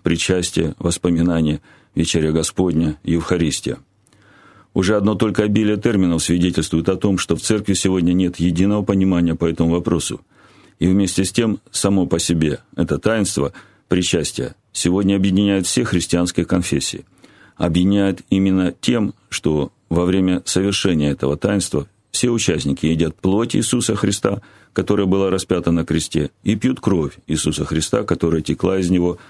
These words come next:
когда Он висел на этом кресте. Разница лишь в том, что у одних конфессий хлеб и вино реально преосуществляются в плоти кровь Иисуса Христа,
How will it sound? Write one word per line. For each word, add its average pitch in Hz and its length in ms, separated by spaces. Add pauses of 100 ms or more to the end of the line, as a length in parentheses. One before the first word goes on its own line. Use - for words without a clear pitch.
(280)
когда 78 280
Он 78 60
висел 98 400
на 78 240
этом 78 240
кресте. 80 420 (920)
Разница 104 440
лишь 87 200
в - 80
том, 123 300 (260)
что 92 240
у - 20
одних 101 300
конфессий 107 480
хлеб 98 300
и 90 60
вино 87 480
реально 117 500
преосуществляются 120 1040
в 101 60
плоти 104 360
кровь 101 480
Иисуса 92 500
Христа, 87 460